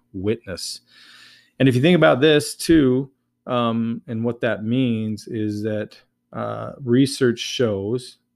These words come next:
um, ninety percent of sexual abuse survivors don't report the abuse. They don't have an empathetic witness, and they just hold that in and they carry around that pain, and it just, you know, eats at them as trauma,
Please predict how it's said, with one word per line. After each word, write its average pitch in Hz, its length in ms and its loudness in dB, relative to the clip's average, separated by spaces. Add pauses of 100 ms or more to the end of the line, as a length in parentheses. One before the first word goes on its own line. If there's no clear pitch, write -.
(800)
um, 104 560 -8
ninety 123 360 0
percent 127 380 -6
of 101 100 -6
sexual 113 380 -8
abuse 101 300 -8
survivors 101 520 -10 (160)
don't 98 260 -6
report 98 460 -8
the 95 120 -6
abuse. 95 420 -6 (800)
They 123 100 -4
don't 107 160 -2
have 110 120 -2
an 110 100 -2
empathetic 110 540 -6
witness, - 480 -8 (200)
and 104 240 -4
they 101 100 -4
just 104 180 -8
hold 110 260 -4
that 104 180 -4
in 104 240 -2
and 98 120 -6
they 98 80 -10
carry 104 320 -6
around 101 280 -6
that 101 200 -8
pain, 104 420 -4 (600)
and 104 280 -4
it 98 100 -6
just, 101 440 -8
you 127 160 -4
know, 95 240 -4 (280)
eats 110 300 -2
at 98 160 -4
them 101 360 -6 (120)
as 101 400 -8
trauma, 101 600 -4